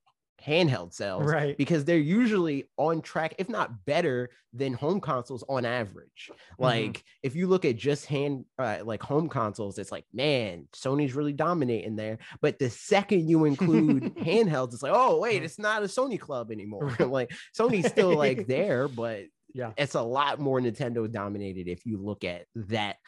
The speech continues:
Speaker 1: side of the market, and
Speaker 2: Mm-hmm.
Speaker 1: handhelds are inherently less powerful. So
Speaker 2: Yeah.
Speaker 1: if power was all gamers cared about, I don't think that that would be the case, you
Speaker 2: Yeah.
Speaker 1: know?
Speaker 2: No, for sure. And I mean, I think, l-,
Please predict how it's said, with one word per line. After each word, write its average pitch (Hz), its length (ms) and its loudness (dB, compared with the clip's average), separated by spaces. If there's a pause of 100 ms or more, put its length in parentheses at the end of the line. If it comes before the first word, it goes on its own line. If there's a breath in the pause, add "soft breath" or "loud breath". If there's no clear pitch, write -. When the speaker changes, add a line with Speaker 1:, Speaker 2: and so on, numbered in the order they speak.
(160 soft breath)
Speaker 1:
side 120 260 0
of 98 60 0
the 92 100 -2
market, 110 500 -2
and 95 140 -8
Speaker 2:
Mm-hmm. 147 100 -6
Speaker 1:
handhelds 123 540 0
are 117 300 -4
inherently 120 640 0
less 113 220 -6
powerful. 160 380 -6 (380 soft breath)
So 113 420 0
Speaker 2:
Yeah. 120 100 -4
Speaker 1:
if - 120 -10
power 143 380 2
was 117 180 0
all 120 160 -2
gamers 113 380 -6
cared 131 220 -2
about, 90 340 -6 (1040)
I 104 120 -2
don't 104 140 -2
think 104 180 -6
that 87 160 -10
that 90 180 -4
would 85 120 -8
be 85 100 -10
the 82 80 -12
case, 85 440 -12 (320)
you 131 100 -8
Speaker 2:
Yeah. 117 100 -6
Speaker 1:
know? 87 140 -12 (760 soft breath)
Speaker 2:
No, 170 160 2
for 175 160 -4
sure. 175 220 0
And 160 160 2
I - 20 2
mean, 196 140 2
I 196 80 2
think, 226 260 -4 (180)
l-, 185 280 -8